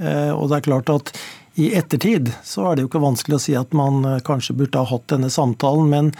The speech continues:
jeg velger å vurdere den jobben som ble gjort der og da, og at det lå innenfor, eh, for det som var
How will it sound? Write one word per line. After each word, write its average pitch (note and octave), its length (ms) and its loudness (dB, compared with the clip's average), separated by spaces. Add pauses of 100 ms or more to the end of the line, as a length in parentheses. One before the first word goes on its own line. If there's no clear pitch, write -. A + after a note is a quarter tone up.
(1200)
jeg D#3 160 2
velger C#3+ 320 2
å D3+ 80 2
vurdere C#3 480 2
den C3+ 220 2
jobben B2 260 2
som D#3 180 2
ble D3 120 4
gjort C#3+ 200 2
der C#3 220 2
og D#3+ 80 4
da, E3 140 4 (100)
og C#3+ 160 4
at C3 220 -4
det C#3+ 160 2
lå C3 260 2
innenfor, C3 480 0
eh, C3+ 600 0
for D3 180 -2
det B2+ 160 0
som C#3+ 240 -2
var B2 240 2